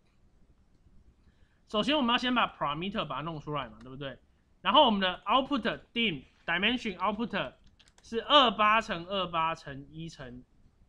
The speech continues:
一，这样可以吧？好，然后呢，我们的 parameter 里面，我们首先，我们要，我们先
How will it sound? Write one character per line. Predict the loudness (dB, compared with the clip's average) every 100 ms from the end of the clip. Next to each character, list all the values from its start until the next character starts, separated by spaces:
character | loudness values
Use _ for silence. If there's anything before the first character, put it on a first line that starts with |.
| _
一， | -14 -14 _
这 | -8
样 | -6
可 | -6
以 | -6
吧？ | -8 -12 -16 -20 _ _
好， | 4 8
然 | 8 12
后 | 12 12
呢， | 12 10
我 | 6
们 | 4
的 | 4 2
parameter | 4 2 2 0 0 -2 -2
里 | -4
面， | -2 -2 -2
我 |
们 | -8
首 | -6 -6
先， | 0 2 2 -4 _ _ _
我 | -10
们 | -2 0
要， | 0 -4
我 | -4 0
们 | 0
先 | -2 -2 0 0